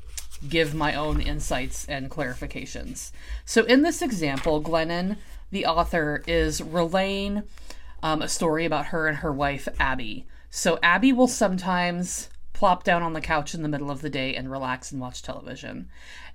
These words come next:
And every time that Glennon sees this, she gets irritated and she gets angry.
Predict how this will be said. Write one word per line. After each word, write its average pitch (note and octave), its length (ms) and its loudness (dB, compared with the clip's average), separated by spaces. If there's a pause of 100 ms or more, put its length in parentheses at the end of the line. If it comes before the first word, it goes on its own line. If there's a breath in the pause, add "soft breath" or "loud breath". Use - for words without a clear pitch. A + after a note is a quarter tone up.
And D3+ 420 2
every F3 240 4
time D#3+ 500 -2
that C#3 200 -4
Glennon D3+ 360 -2
sees C4 320 2
this, D#3 260 -2
she - 200 -4
gets D3+ 240 -4
irritated C#3 640 -4 (720 loud breath)
and C#3+ 440 2
she F3 180 -2
gets D3+ 260 -2
angry. - 580 -8